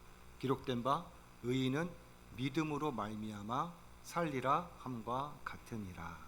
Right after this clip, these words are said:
할렐루야. 그렇다면은 어떤 믿음이 내가 믿는 믿음이고, 또 어떤 믿음이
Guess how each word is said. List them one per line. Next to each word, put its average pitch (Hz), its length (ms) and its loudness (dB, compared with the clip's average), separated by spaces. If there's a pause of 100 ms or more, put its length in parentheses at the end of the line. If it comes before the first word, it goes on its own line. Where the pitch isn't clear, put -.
(500)
할렐루야. 131 580 6 (1160)
그렇다면은 175 680 6 (1400)
어떤 208 380 8
믿음이 185 460 6
내가 143 260 8
믿는 147 300 2
믿음이고, 127 560 0 (920)
또 123 180 4
어떤 190 320 6
믿음이 156 460 2